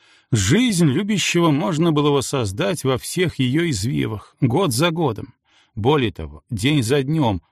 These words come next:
буквально по часам. Не прерывая, насколько мне известно, ни разу Любящев вёл свой дневник с тысяча девятьсот шестнадцатого года. И в дни революции, и в годы войны он вёл его лёжа в больнице,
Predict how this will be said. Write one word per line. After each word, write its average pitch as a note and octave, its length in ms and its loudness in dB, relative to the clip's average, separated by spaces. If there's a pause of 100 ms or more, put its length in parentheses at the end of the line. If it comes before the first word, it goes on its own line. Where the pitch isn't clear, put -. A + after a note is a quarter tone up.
буквально A2+ 680 0
по G2+ 120 -10
часам. - 420 -12 (760)
Не C3 260 4
прерывая, B2+ 600 2
насколько E3+ 580 0
мне C3 220 0
известно, C#3 560 0
ни B2 180 2
разу C#3 480 2
Любящев E3+ 640 0
вёл C#3+ 300 2
свой C#3+ 340 0
дневник C#3 560 -2
с - 140 -10
тысяча E3+ 460 0
девятьсот C3+ 540 -2
шестнадцатого C3 840 0
года. G#2+ 380 -8 (360)
И D3 100 4
в A#2 120 2
дни G3 180 2
революции, B2+ 800 0
и B2+ 200 0
в F#2+ 80 0
годы G#2 260 0
войны G2+ 580 0 (280)
он F#3+ 260 2
вёл D#3 320 2
его D3+ 280 2
лёжа C3 320 0
в A2 120 0
больнице, A2 720 -2